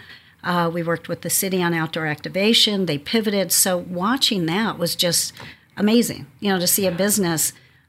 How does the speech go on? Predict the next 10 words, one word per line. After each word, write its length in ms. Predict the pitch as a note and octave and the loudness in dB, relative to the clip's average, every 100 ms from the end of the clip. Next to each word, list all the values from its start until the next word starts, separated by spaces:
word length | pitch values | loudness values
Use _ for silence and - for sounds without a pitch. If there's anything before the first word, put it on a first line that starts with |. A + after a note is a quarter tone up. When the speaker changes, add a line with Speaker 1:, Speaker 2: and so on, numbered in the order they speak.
| - | -4
Speaker 1:
open 640 | G3 A#3+ A#3 F3 E3 E3+ F3 G3 | 2 2 2 0 0 -2 -4 -10
the 240 | F3 F3 | -4 -2
weekend 420 | F#3 F#3 A3 A3 F#3 | 0 0 0 0 0
of 80 | |
the 60 | E3 | 0
shutdown, 520 | - F3+ F3+ C#3+ C#3 | 0 0 -2 -6 -4
the 60 | D3+ | -6
second 360 | - E3 - B2+ | -8 -10 -4 -2
shutdown. 500 | - - D3+ D3+ A2+ | -2 -4 -4 -2 -2
Speaker 2:
Yeah. 400 | E2+ E2 D#2+ | 0 0 -2